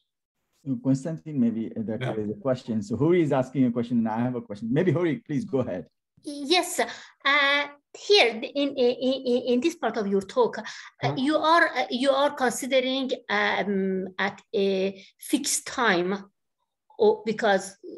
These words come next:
Speaker 3: because there is no,
Speaker 2: Yeah.
Speaker 3: apparently there is no time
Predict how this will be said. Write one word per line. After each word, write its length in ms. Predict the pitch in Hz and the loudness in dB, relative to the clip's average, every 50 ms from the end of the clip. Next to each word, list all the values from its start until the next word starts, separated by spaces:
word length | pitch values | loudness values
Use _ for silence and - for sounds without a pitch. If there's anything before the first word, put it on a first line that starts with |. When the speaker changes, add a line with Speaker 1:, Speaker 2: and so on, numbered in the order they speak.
| - - 214 | -16 -16 -12
Speaker 3:
because 280 | 208 220 214 226 220 190 | -12 -6 -2 -2 0 4
there 120 | 214 220 | 4 4
is 100 | 226 220 | 4 4
no, 120 | 233 233 220 | 2 4 6
Speaker 2:
Yeah. 480 | 226 220 208 208 208 214 214 - - 202 | 6 6 6 4 4 0 -2 -2 -2 0
Speaker 3:
apparently 320 | 196 214 226 214 220 240 | 2 2 2 2 0 2
there 120 | 208 202 196 | 0 0 0
is 120 | 208 196 | 0 0
no 140 | 214 214 214 | 0 0 -2
time 520 | - - 233 208 196 202 190 202 - - | -4 -6 -2 0 2 2 2 0 -4 -8